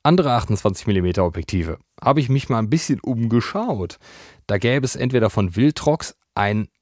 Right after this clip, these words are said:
super, super, super winzig kleines, ganz neu, kostet nur knapp über hundert Euro, ein achtundzwanzig Millimeter, allerdings Blende vier fünf. Das ist natürlich, äh, auch bei mir,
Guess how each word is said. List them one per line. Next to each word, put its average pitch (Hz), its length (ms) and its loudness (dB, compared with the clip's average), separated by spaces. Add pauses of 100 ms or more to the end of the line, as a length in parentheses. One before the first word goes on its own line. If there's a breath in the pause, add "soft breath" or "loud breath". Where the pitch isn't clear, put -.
(200)
super, 151 840 -4
super, 143 440 -8
super 139 340 -4
winzig 143 340 -2
kleines, 131 400 0
ganz 135 300 0
neu, 139 240 6 (440 soft breath)
kostet - 400 0
nur 131 120 4
knapp 143 240 -2
über 123 160 4
hundert 123 260 4
Euro, 123 540 4
ein 117 320 2 (200)
achtundzwanzig 135 540 -4
Millimeter, 107 540 2
allerdings 120 340 2
Blende 113 420 0
vier 101 360 -6
fünf. - 480 -10 (580)
Das 98 220 0
ist - 200 -10
natürlich, 101 600 0 (500 loud breath)
äh, 95 380 0 (280)
auch - 120 2
bei 92 120 -2
mir, 98 260 2